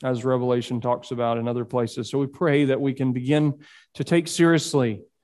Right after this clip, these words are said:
um, or continue to take seriously the opportunities you give us to be goers, to be senders,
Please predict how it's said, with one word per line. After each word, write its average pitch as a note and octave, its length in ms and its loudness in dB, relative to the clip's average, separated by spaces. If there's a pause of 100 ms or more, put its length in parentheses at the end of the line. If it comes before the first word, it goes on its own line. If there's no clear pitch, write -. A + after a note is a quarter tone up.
(360)
um, B2 520 0
or E3+ 260 4
continue G3+ 540 4
to D3 120 2
take C3+ 240 0
seriously C3+ 380 -2
the C3 140 2
opportunities D3+ 520 2
you C3+ 200 -2
give D3+ 160 4
us C#3+ 160 0
to - 80 -4
be C3+ 160 0
goers, E3 500 4
to C#3+ 100 -8
be B2+ 120 -2
senders, E3+ 640 2